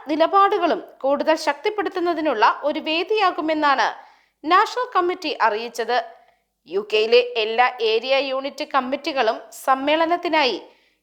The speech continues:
ഏകോപിതമായി തയ്യാറെടുപ്പുകൾ നടത്തുകയാണ്. അംഗങ്ങളും അഭ്യുദയകാംക്ഷികളും പരമാവധി പങ്കെടുത്ത് സമ്മേളനം വിജയിപ്പിക്കണമെന്ന് സംഘാടകർ അഭ്യർത്ഥിച്ചു. ന്യൂസ് ഡെസ്ക്, മാഗ്നവിഷൻ.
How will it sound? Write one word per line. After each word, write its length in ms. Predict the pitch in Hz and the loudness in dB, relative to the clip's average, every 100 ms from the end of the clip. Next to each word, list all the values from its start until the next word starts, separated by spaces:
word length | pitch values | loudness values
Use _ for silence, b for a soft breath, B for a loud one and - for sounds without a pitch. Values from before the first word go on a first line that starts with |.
| - | 0
ഏകോപിതമായി 720 | 349 - 453 453 453 415 381 381 370 | 0 2 0 0 0 0 0 -2 0
തയ്യാറെടുപ്പുകൾ 680 | 311 320 381 415 381 349 311 254 | 2 4 4 2 -2 0 0 2
നടത്തുകയാണ്. 680 | 226 220 208 214 220 233 - - b b b _ 190 | -2 -4 -4 0 2 2 -2 -8 b b b _ -2
അംഗങ്ങളും 500 | 214 240 240 233 285 - _ _ _ 247 | 0 -2 -2 -2 -4 -10 _ _ _ 0
അഭ്യുദയകാംക്ഷികളും 1120 | 254 269 381 392 392 381 349 - - 330 240 - - | 2 0 0 0 2 2 2 -2 0 2 2 -2 2
പരമാവധി 580 | 269 262 302 311 311 330 330 | 2 4 2 2 0 -4 2
പങ്കെടുത്ത് 560 | 302 320 302 311 277 311 - - | 2 2 -2 -2 0 -2 -2 -6
സമ്മേളനം 520 | - 302 349 370 349 330 - 254 | 0 2 2 2 0 -2 -8 -12
വിജയിപ്പിക്കണമെന്ന് 880 | - 427 440 427 339 330 302 262 202 - - | 0 0 0 -4 -2 0 0 2 0 -2 -10
സംഘാടകർ 640 | - 262 - 294 311 247 254 - | -8 -8 0 2 2 0 -2 -2
അഭ്യർത്ഥിച്ചു. 640 | 214 - 254 - 233 - 254 - _ _ _ _ _ _ _ 226 | -2 0 -2 -2 -10 -8 -8 -10 _ _ _ _ _ _ _ -6
ന്യൂസ് 280 | 226 - 233 | -6 -6 -4
ഡെസ്ക്, 340 | 415 - - _ 240 | -4 -6 -20 _ -2
മാഗ്നവിഷൻ. 680 | 240 214 214 226 - 247 | -2 -2 -4 -2 -2 -2